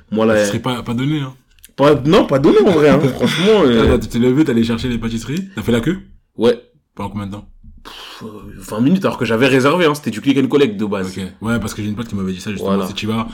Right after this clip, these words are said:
Speaker 2: vas-y le matin et fais click and collect,
Speaker 1: Mais
Speaker 2: parce que
Speaker 1: pourtant,
Speaker 2: sinon
Speaker 1: j'ai fait la queue quand même
Speaker 2: Ok.
Speaker 1: un certain temps.
Speaker 2: Donc en gros, tu faisais la queue avec les gens qui avaient fait cook and collect aussi.
Speaker 1: Ouais, exactement, ouais,
Speaker 2: Ok,
Speaker 1: c'est ça.
Speaker 2: j'ai capté.
Speaker 1: C'est ça.
Speaker 2: Et combien ?
Speaker 1: Les, j'en ai pris deux, elle voulait, elle, elle aimait pas tous les fruits, parce que ça dépend des saisons, lui, ce qu'il fait,
Speaker 2: Ouais,
Speaker 1: tu
Speaker 2: ok,
Speaker 1: vois.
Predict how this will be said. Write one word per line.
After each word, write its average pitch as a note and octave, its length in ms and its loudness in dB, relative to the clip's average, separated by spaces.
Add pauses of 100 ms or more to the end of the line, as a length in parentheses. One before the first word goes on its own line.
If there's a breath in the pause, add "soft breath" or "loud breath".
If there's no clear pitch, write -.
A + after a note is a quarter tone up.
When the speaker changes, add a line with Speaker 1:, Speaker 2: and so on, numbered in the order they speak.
(160 loud breath)
Speaker 2:
vas-y G#2+ 140 -4
le A2 140 0
matin G#2+ 360 -2
et A2+ 80 -2
fais G#2+ 100 -8
click F#2+ 140 -12
and F#2+ 120 -10
collect, A#2 200 -2
Speaker 1:
Mais A#2 140 4
Speaker 2:
parce A#2 60 -4
que C3+ 120 -2
Speaker 1:
pourtant, D3+ 280 4
Speaker 2:
sinon E3 120 4
Speaker 1:
j'ai B2 140 0
fait B2 140 0
la A#2+ 100 2
queue A2+ 160 -4
quand A2 120 -6
même G2+ 120 -4
Speaker 2:
Ok. G2 60 -6
Speaker 1:
un G2 60 -6
certain A2 280 -8
temps. G2+ 140 -10
Speaker 2:
Donc G2+ 100 -8
en A#2 40 -2
gros, C3+ 100 -2
tu - 120 -6
faisais A#2+ 100 2
la A#2 80 2
queue D3+ 120 -2
avec C3+ 120 0
les A#2+ 40 0
gens A#2+ 80 0
qui B2 100 -4
avaient A2+ 160 0
fait A#2 260 -10
cook A2 140 -12
and A#2 60 -4
collect G#2+ 260 -8
aussi. G2 280 -14 (160)
Speaker 1:
Ouais, D3 100 4
exactement, C#3 480 2
ouais, A2 60 4
Speaker 2:
Ok, G#2 60 0
Speaker 1:
c'est F2 100 -6
ça. F#2+ 240 -10
Speaker 2:
j'ai - 100 -18
capté. F#2+ 240 -12
Speaker 1:
C'est - 180 -10
ça. A2 220 -8 (420 soft breath)
Speaker 2:
Et F2+ 840 -10
combien ? G#2 180 -10 (1000 soft breath)
Speaker 1:
Les, A2+ 460 0
j'en A#2 220 -2
ai A#2 80 2
pris - 380 -6
deux, C#3 360 4
elle C#3 80 6
voulait, G#2+ 220 -2 (180)
elle, G#2+ 140 -4 (120)
elle A2 80 0
aimait A2 180 2
pas C#3+ 120 0
tous C3+ 140 -6
les A#2+ 120 0
fruits, C#3 260 -2
parce - 220 -10
que A2 120 -6
ça G#2 140 -6
dépend G#2+ 260 -6
des G#2 100 -6
saisons, A2+ 300 -2
lui, C3 140 2
ce - 80 -8
qu'il - 120 -10
fait, D3 240 -4
Speaker 2:
Ouais, F#2+ 120 -8
Speaker 1:
tu F#2+ 60 -10
Speaker 2:
ok, G#2+ 40 -6
Speaker 1:
vois. A2 180 -6